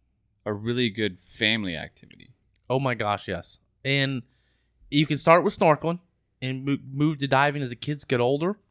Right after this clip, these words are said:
Speaker 2: But, you know, um, I, m-, my, my kids are teena-, teenagers, nineteen to twenty, so I have older kids now. But I started my kids diving when they were ten,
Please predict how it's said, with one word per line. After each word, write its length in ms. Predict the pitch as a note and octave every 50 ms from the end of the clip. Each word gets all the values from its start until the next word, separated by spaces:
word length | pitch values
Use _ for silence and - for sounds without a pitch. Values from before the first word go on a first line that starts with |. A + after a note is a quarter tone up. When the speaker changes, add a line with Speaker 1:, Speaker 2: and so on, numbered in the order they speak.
| _ _ _ _ _ _ _ _ _ _ _ _
Speaker 2:
But, 300 | - D#3+ D#3 D3+ D#3 _
you 160 | - D#3+ D#3
know, 240 | D3+ D3 D3 D3 C#3 - -
um, 320 | C3 B2+ A#2+ A#2+ A#2 A2 - _ _ _ _ _ _ _ _ _ _ _ _ _ _ _ _ _ _ _ _
I, 160 | A#2 C#3 D3+
m-, 280 | D3+ C#3 C#3+ E3 D#3+ B2
my, 340 | C3 D3 D#3 E3 F#3+ G3 F#3 D#3+
my 160 | C#3 E3+ F#3
kids 260 | F3 - F3+ E3 C#3
are 60 | C3 B2
teena-, 560 | - - B2+ A#2 A2+ A2 G2+ - - F2+ A2+
teenagers, 540 | - - D#3 D#3 D3+ C#3+ C#3+ B2 B2+ C3 B2+
nineteen 380 | B2+ C#3 C#3 B2 - C3+ B2 A#2
to 60 | A#2+
twenty, 320 | - B2+ A#2 G2+ F#2 F2
so 320 | - - - B2 A2+ A2 -
I 100 | - C3
have 120 | C#3 C3 A2
older 240 | F#2 A2 G#2 G#2 G2
kids 320 | - - F#2+ E2+ - -
now. 240 | F2+ E2+ D2+ C2+ - _ _ _ _ _ _ _ _ _ _ _ _ _ _ _ _ _ _ _ _ _ _
But 120 | - D3+ C#3
I 100 | C#3+ E3
started 300 | - - F3+ D#3 C#3+ C#3
my 120 | C#3+ C#3+
kids 420 | C#3 - - D#3 C#3+ C3+ B2 A#2+
diving 440 | - - A2 A2+ A#2 G#2+ G#2 A#2 A#2
when 100 | A2 A2
they 80 | A2 G#2+
were 120 | G#2 A2+
ten, 380 | G#2+ - - G#2 E2+ C#2+ D2